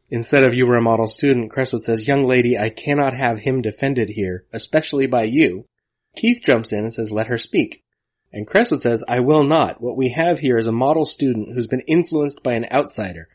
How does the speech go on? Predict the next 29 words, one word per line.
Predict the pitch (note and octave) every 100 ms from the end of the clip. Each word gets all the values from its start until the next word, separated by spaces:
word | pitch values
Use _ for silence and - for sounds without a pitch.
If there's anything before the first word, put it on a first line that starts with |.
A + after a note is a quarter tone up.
| _ -
You're | C3+ B2
<laughs> |
going | - F#3+ A3 E3+
to | D3+
Yale." | B2+ C3+ F#3 C3 F2+ - _ _ _ -
And | A#2 - -
<laughs> |
Paige's | - - F3 A#3+ A#3
response, | F#3+ - D#3+ C#3
I | C3
can't | G3+ G#3+
decide | G3 E3
if | C#3+
it's | A#2 -
stupid | - F3+ G3+ -
or | C3 G#2+ -
awesome. | A2+ A2 G#2+ F#2 _ _ _ _
Because | C3+ - D#3+
she | D3+
says, | - D3+ C3+ -
"You | D3+
know | E3+ F#3
what? | F3 F3+ F3+
You | F#3
can | - G3
all | F#3
go | D3+ D#3
to | C3+
Yale." | C3 B2 A2+